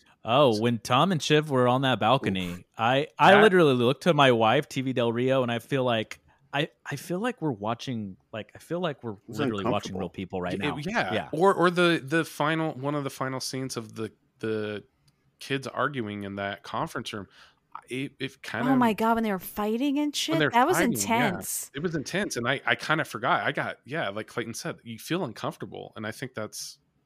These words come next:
Speaker 2: you know, to Ali's point, that's great acting right there.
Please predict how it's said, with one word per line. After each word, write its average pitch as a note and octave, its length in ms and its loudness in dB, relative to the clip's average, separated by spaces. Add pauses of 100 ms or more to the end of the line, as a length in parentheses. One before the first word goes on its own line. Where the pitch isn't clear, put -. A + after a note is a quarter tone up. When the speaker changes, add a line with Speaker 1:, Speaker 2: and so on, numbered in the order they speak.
(460)
Speaker 2:
you G#2+ 140 -14
know, F#2+ 100 -14
to A2+ 160 -8
Ali's C3 240 -8
point, - 240 -18
that's - 340 -12 (640)
great A2+ 220 -6
acting G#2+ 540 -6 (180)
right G2+ 240 -12
there. G2+ 220 -10